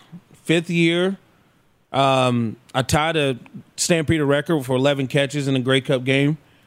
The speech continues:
Um, you know, I was one of the best players on the team. I was going out, doing what I do. Uh, fourteen, battling back from my broken leg and torn all the ligaments in my ankle. It was a very painful year. There was days I couldn't go through walkthrough. I missed five games that year.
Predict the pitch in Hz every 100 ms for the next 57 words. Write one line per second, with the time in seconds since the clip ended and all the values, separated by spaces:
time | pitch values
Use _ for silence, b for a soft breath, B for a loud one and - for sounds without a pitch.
0 | b _ 127 127 123 120 113 135 - 139
1 | 131 131 123 139 135 123 131 135 139 135
2 | 131 131 120 135 135 127 117 127 131 127
3 | 127 123 131 135 131 120 127 131 127 b
4 | b b b - 127 120 165 165 143 170
5 | 165 165 160 - - _ 123 127 143 143
6 | 135 127 135 127 135 123 120 120 113 120
7 | 135 135 135 127 131 135 127 120 120 131
8 | 127 127 127 127 131 123 123 117 131 127
9 | 135 127 B B B - 123 120 117 135
10 | 120 135 135 135 139 131 123 127 127 120
11 | 107 127 127 117 135 120 113 120 113 127
12 | 127 135 127 123 123 b b b 117 123
13 | 135 - 127 127 123 127 123 123 120 123
14 | 127 127